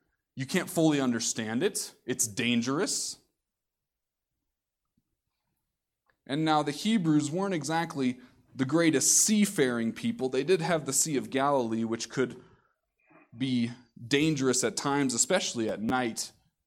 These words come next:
being in a fishbowl that it was, but they didn't really understand the open seas that well. And so this concept wasn't the most well known to them.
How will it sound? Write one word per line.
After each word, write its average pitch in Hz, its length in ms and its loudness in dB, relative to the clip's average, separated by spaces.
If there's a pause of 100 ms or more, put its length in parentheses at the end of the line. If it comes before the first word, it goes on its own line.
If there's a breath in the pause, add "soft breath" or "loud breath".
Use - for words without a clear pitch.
being 120 280 0
in 110 80 -2
a 104 60 -6
fishbowl 123 560 -2
that 113 120 0
it 95 100 -6
was, 127 360 0
but 123 240 -6
they 202 140 0
didn't 240 260 -4
really 196 220 2
understand 160 580 -2
the 117 140 -4
open 147 420 0
seas 139 580 -4
that 101 260 -6
well. 104 540 -4 (1400)
And 131 180 -4
so 160 180 2
this 151 180 0
concept 220 540 0
wasn't 165 480 0 (260 loud breath)
the 156 80 0
most 165 280 6
well 147 360 6
known 139 480 2
to 156 320 -2
them. 82 340 -12